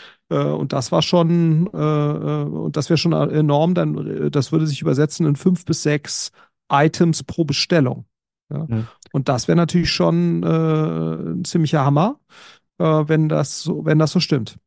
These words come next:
Speaker 1: Ja.
Speaker 2: Mhm. Genau, das kommt auch ungefähr hin, dann mit hundert Millionen, äh, Dollar Umsatz pro Tag. So,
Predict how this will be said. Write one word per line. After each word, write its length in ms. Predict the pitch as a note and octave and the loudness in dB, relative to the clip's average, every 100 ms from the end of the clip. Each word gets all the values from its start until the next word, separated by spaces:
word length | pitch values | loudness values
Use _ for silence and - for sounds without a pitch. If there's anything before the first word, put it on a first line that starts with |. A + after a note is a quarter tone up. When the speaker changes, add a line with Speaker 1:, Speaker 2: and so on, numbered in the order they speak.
| _ - | _ -6
Speaker 1:
Ja. 180 | A#2+ - | -4 -4
Speaker 2:
Mhm. 200 | A#2 A2+ _ _ _ _ _ - | -10 -10 _ _ _ _ _ 0
Genau, 180 | A#2+ | 2
das 200 | A2 A2+ C#3 | 4 2 0
kommt 160 | - D#3 | 2 2
auch 100 | D3 | 2
ungefähr 340 | D#3+ D3+ C3 | 2 2 2
hin, 100 | C3+ | 2
dann 120 | C3 | 4
mit 140 | A#2+ B2 | 2 2
hundert 240 | C3 B2 | 0 2
Millionen, 560 | B2 B2 B2 A#2+ A2+ - _ - | 0 2 2 0 -2 -6 _ -6
äh, 200 | A#2+ A2+ | -4 0
Dollar 260 | A#2 A#2 | 2 2
Umsatz 340 | B2 A#2 G#2+ - | 2 2 2 0
pro 120 | - | -8
Tag. 420 | - A2 - - _ - | -2 0 0 -6 _ -12
So, 180 | A2+ | -12